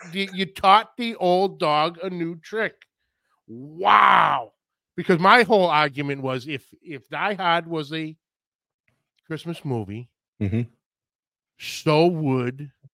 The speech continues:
Speaker 1: be The Godfather.
Speaker 2: Mm-hmm.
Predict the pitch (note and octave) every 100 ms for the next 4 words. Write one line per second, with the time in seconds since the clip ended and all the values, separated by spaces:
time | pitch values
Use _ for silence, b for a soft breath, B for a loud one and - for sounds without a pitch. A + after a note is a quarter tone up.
0 | _ _ A#2 A#2 A2 A2+ B2 _ _ _
1 | _ B2+ D#3 D3+ G#3+ A#3 A3+ - A#2 F#2
2 | F2+ _ _ _ _ _ G2 E2+